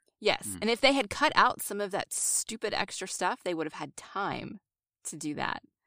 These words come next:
Speaker 2: Agreed.
Speaker 1: Unless their goal was to get all of that in the game, which it sounds like it may have been.
Speaker 2: Absolutely.
Speaker 1: That
Speaker 2: That's, that's the end
Speaker 1: pisses
Speaker 2: piece
Speaker 1: me
Speaker 2: of all of
Speaker 1: off.
Speaker 2: this. And it's, yeah, it's,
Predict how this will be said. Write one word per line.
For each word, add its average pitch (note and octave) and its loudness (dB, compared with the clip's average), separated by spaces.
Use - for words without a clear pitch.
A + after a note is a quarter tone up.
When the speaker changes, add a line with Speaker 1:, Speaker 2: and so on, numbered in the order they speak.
Speaker 2:
Agreed. G2 6
Speaker 1:
Unless G#3 8
their F#3 4
goal F3 6
was F#3 -2
to G3 -4
get F3+ 0
all E3+ 2
of F3 -6
that D3+ 0
in D#3+ -4
the D#3 -4
game, D3 -6
which D#3+ -10
it D3+ -10
sounds D#3 -6
like D3+ -8
it - -10
may D3 -6
have - -14
been. - -12
Speaker 2:
Absolutely. - -6
Speaker 1:
That F#3+ 4
Speaker 2:
That's, - 2
that's - 6
the - 4
end - 6
Speaker 1:
pisses F#3+ 2
Speaker 2:
piece E3+ 0
Speaker 1:
me D#3+ -2
Speaker 2:
of A#2+ 0
all G#2+ 2
of A#1+ 0
Speaker 1:
off. - -4
Speaker 2:
this. - -8
And G2+ -10
it's, - -12
yeah, B2 2
it's, - -4